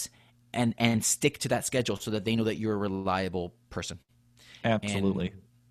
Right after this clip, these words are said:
Speaker 1: so I think that's one tip. And I think the other one is, if you really wanna have an impact on someone, and we talked about this a little bit already,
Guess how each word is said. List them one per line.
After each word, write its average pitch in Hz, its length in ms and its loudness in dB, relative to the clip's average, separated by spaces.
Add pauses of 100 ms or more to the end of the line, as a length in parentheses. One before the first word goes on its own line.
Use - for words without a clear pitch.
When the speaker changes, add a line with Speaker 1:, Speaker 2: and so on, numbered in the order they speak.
(160)
Speaker 1:
so - 140 0
I 135 80 6
think 185 260 2
that's 151 220 8
one 110 220 0
tip. - 180 -4
And 120 100 2
I 123 60 2
think 208 200 -4
the 151 100 2
other 143 160 2
one 104 180 -2
is, 95 220 -6 (520)
if 151 160 -4
you 147 100 -4
really 165 220 4
wanna 175 200 4
have 135 280 0
an 123 60 -4
impact 110 340 -2
on 98 80 -6
someone, 92 200 -6
and 92 60 -2
we 113 80 -4
talked 143 280 2
about 110 140 0
this - 140 -4
a 101 40 -4
little 92 160 0
bit 90 120 0
already, 87 420 -2